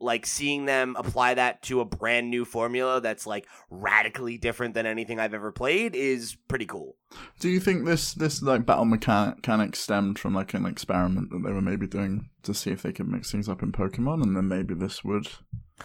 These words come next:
Speaker 2: come
Speaker 1: I don't
Speaker 2: into
Speaker 1: think
Speaker 2: that
Speaker 1: so,
Speaker 2: franchise?
Speaker 1: just 'cause it's, it's so different.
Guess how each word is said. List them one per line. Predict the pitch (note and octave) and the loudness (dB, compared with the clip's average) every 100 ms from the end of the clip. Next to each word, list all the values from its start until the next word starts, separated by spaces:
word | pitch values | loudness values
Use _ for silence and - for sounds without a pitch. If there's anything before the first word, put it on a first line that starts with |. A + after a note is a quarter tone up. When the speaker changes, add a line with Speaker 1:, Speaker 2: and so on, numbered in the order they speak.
| - - - - - - | -20 -20 -20 -20 -18 -4
Speaker 2:
come | G#2+ G#2 | 2 6
Speaker 1:
I | |
don't | F3 | 8
Speaker 2:
into | C3+ G2 | 6 6
Speaker 1:
think | G2+ | 8
Speaker 2:
that | - | 8
Speaker 1:
so, | C3 | 6
Speaker 2:
franchise? | B2+ C3+ | 6 6
Speaker 1:
just | |
'cause | - D#2+ | 4 2
it's, | F2 - - - | 2 -2 -4 -4
it's | - - | -6 -6
so | - - G#2 G2 F#2 | -6 -6 -4 -4 -4
different. | F2+ - F2 F2 | -10 -10 -12 -12